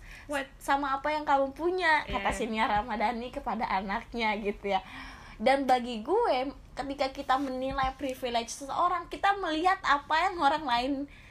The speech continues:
Speaker 2: punya dan <laughs> gue gak punya gitu. Dan gue capek kayak gitu.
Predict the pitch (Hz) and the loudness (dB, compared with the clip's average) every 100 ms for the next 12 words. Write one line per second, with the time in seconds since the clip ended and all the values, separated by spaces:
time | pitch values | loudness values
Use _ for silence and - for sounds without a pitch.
0 | - - - - - 294 277 381 294 311 | -20 -20 -20 -8 0 2 4 2 4 4
1 | 339 381 381 370 311 311 302 359 349 262 | 4 6 6 6 6 4 0 -4 0 -2
2 | - 233 240 190 185 - - - - - | -2 -8 -6 -6 -6 -12 -16 -16 -16 -14
3 | - 262 262 240 349 370 - 190 214 - | -2 -2 -2 -4 -4 -6 -6 -8 -8 -6
4 | 202 - 196 190 202 196 - | -8 -6 -8 -6 -8 -10 -14